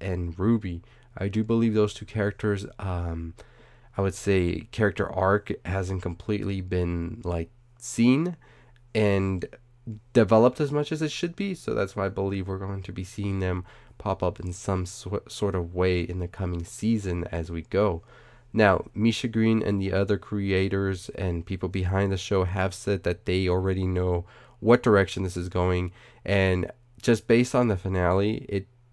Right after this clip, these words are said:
definitely leaves a lot of things open f-, and you wondering what exactly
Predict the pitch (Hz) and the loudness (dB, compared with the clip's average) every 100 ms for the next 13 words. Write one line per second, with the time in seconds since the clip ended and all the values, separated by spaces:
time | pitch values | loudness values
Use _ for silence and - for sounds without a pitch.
0 | _ - 127 139 151 135 123 113 104 98 | _ 2 2 4 2 4 4 2 2 2
1 | 101 90 101 101 95 - 92 - 107 107 | 2 0 -4 -4 -6 -6 -4 0 0 0
2 | - - - - 98 92 87 - - - | -4 -16 -18 -6 -2 -2 -4 -8 -20 -20
3 | - 107 110 104 104 101 104 98 92 90 | -10 0 4 6 6 6 4 4 0 -2
4 | 92 101 107 101 92 - 104 98 95 - | 2 4 4 2 0 -2 -4 -2 -2 -6